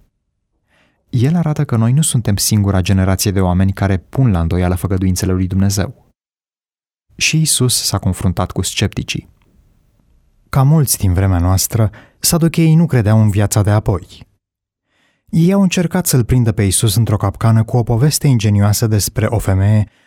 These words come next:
care a devenit soția a șapte frați, unul după altul. Fiecare a murit fără copii, lăsând în urmă celuilalt datoria de a se căsători cu văduva lui.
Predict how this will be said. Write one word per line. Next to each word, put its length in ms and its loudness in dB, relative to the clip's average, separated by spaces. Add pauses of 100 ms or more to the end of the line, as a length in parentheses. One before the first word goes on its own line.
(140)
care 160 0
a 40 0
devenit 320 2
soția 440 0
a 140 -2
șapte 360 -2
frați, 440 -2
unul 240 2
după 200 -2
altul. 540 -4 (600)
Fiecare 520 -2
a 60 2
murit 280 2
fără 220 0
copii, 440 -6 (120)
lăsând 420 0
în 120 2
urmă 220 2
celuilalt 580 0
datoria 640 0
de 120 0
a 60 0
se 160 -2
căsători 440 0
cu 140 -4
văduva 360 0
lui. 380 -4